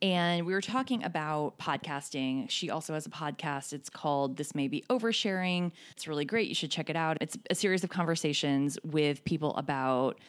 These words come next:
kind of the things that we most need to be talking about but aren't talking about. So she and I were talking about podcasting, and we were saying that, you know, we like having a podcast. We like recording episodes. And then we don't like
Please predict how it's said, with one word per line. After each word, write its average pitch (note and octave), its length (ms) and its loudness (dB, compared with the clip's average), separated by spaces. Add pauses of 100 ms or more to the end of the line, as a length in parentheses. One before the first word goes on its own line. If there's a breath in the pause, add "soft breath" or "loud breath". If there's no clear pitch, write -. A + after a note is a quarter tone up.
(140 loud breath)
kind A3+ 160 4
of F#3+ 120 4
the F3 100 4
things E3+ 380 0
that C#3+ 420 2
we D3+ 180 2
most E3 320 4
need G#3 200 6
to G#3 60 4
be G3+ 120 2
talking F3 340 0
about C#3+ 300 -2
but D3 160 0
aren't C#3+ 280 2
talking - 380 -6
about. - 460 -8
So - 160 0
she C4+ 160 2
and B3 100 4
I - 20 4
were G3 120 0
talking E3 260 0
about C#3+ 240 -2
podcasting, A3 720 -2 (420 soft breath)
and E3+ 440 2 (100)
we G3 460 2
were F#3+ 180 0
saying E3 480 2
that, D3 400 0 (140)
you E3 100 -4
know, D#3 100 0
we E3 120 0
like G3 240 2
having F3+ 260 2
a E3+ 40 2
podcast. D#3 720 -2 (380 loud breath)
We E3+ 100 0
like D#3+ 260 2
recording D#3+ 420 -2
episodes. F3 720 0 (500 loud breath)
And F3+ 140 6
then F3 160 4
we F3 100 2
don't E3+ 240 4
like D#3+ 320 2